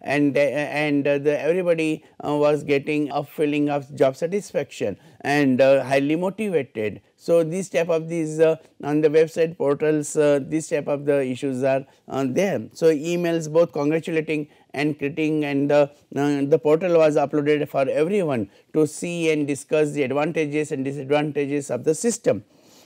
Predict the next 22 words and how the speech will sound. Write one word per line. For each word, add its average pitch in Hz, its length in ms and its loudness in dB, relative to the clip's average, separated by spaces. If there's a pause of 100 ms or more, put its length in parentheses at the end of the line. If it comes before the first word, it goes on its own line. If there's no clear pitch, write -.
(100)
The 196 140 4
portal 180 340 4
provides 175 440 4
everyone 160 460 4 (200)
a 160 160 6
personal 160 560 0
corner 143 400 2
wherein 147 460 0
they 139 140 2
can 143 300 -4
save 180 360 0
their, 139 260 4 (100)
uh, 131 180 0 (300)
searches, 143 600 2
track 156 320 0
their 147 180 2
level 139 320 0
of 135 220 0
involvement, 135 720 -2
or 120 100 -2
the 135 140 -2
portal 143 500 -2